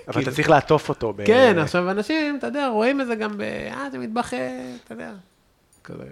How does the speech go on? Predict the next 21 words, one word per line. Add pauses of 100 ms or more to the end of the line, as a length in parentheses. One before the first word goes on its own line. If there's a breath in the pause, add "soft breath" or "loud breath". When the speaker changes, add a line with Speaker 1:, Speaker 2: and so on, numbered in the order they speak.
(640)
Speaker 1:
בריא." (440)
Speaker 2:
כן,
גם
על
ההודי
אומרים
שהוא
Speaker 1:
כן.
Speaker 2:
בריא,
והוא
Speaker 1:
לא,
Speaker 2:
ממש,
Speaker 1:
זה
Speaker 2:
ממש
לא
Speaker 1:
כן.
Speaker 2:
בריא. (280 loud breath)
Speaker 1:
לא
מעניין
אותי
בכלל.